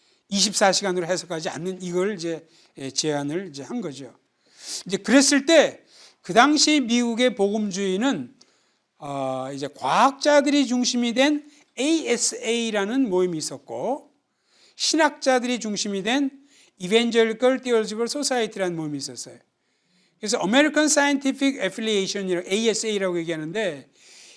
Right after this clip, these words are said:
이쪽 사람들은 신학자가 쓴 램의 견해를 환영했습니다. 근데 정작 신학자들이 많이 모인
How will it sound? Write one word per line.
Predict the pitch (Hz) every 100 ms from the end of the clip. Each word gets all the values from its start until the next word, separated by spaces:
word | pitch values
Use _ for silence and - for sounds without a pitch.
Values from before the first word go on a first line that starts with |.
| _
이쪽 | 262 233 254 - 320
사람들은 | - 294 285 277 269 294 339 330 - _ _ _ _ _ _ _ _ _ _
신학자가 | - 294 302 294 277 262 254
쓴 | 277 285 220
램의 | 160 185 226 240 240 220
견해를 | 196 196 208 240
환영했습니다. | - 320 311 185 - 156 127 - _ _ _ _ _ _ _ -
근데 | 269
정작 | - 214 240 320 349 - _ _ _
신학자들이 | - 339 349 339 320 302 277 302
많이 | 269 240 247
모인 | 233 214 240 339 320 -